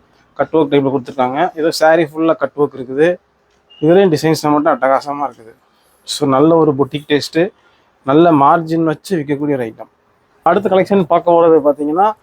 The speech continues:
பியூர் லினன் காட்டன்ல வரக்கூடிய டிஜிட்டல் பிரிண்ட்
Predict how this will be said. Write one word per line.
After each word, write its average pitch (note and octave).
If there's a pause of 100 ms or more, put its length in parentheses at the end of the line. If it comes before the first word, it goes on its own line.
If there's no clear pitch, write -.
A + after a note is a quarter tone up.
(520)
பியூர் A#3+
லினன் G3 (180)
காட்டன்ல E3+
வரக்கூடிய D3 (200)
டிஜிட்டல் D#3+
பிரிண்ட் F#3+